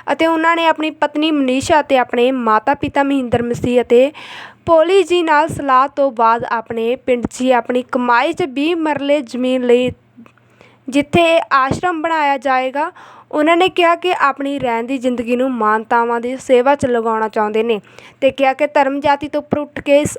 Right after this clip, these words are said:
ਆਸ਼ਰਮ 'ਚ ਕੋਈ ਵੀ ਬਜ਼ੁਰਗ ਜਾਂ ਬਿਮਾਰ ਵਿਅਕਤੀ ਆ ਸਕਦਾ ਹੈ। ਅਸੀਂ ਜੋ ਖਾਣਾ ਉਹਨਾਂ ਲਈ ਬਣਾਵਾਂਗੇ ਉਹ ਆਪ ਖਵਾਵਾਂਗੇ।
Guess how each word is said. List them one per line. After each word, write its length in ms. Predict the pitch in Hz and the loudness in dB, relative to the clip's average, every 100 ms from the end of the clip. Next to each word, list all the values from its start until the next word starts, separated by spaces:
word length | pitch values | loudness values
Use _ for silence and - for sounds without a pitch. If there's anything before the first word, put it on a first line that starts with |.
| - | -2
ਆਸ਼ਰਮ 480 | 233 233 - 311 302 | 0 0 -2 -4 -4
'ਚ 120 | 311 | -8
ਕੋਈ 340 | - 294 320 | 0 2 4
ਵੀ 140 | 330 320 | 2 -2
ਬਜ਼ੁਰਗ 380 | 262 262 254 254 | -4 -2 -2 0
ਜਾਂ 200 | 254 233 | 0 0
ਬਿਮਾਰ 460 | 247 226 220 269 | -2 0 2 2
ਵਿਅਕਤੀ 400 | 269 262 - 254 | -2 -6 -6 -2
ਆ 160 | 226 247 | 0 0
ਸਕਦਾ 380 | - 214 208 208 | -4 -10 -6 -4
ਹੈ। 200 | 220 196 - - - - 285 | -4 -4 -14 -20 -20 -6 -4
ਅਸੀਂ 220 | - 311 | -2 0
ਜੋ 160 | 320 | 2
ਖਾਣਾ 380 | 339 302 294 320 | 2 2 2 2
ਉਹਨਾਂ 300 | 311 302 285 | 0 0 -2
ਲਈ 120 | 294 | -2
ਬਣਾਵਾਂਗੇ 680 | 254 240 233 240 277 285 285 302 - | -6 -4 0 0 -2 -2 -4 -4 -4
ਉਹ 300 | 262 302 - - | -2 -2 -4 -4
ਆਪ 440 | 254 247 - - | -2 -2 -4 -6
ਖਵਾਵਾਂਗੇ। 680 | - 294 285 285 302 311 | -2 0 2 0 -2 -2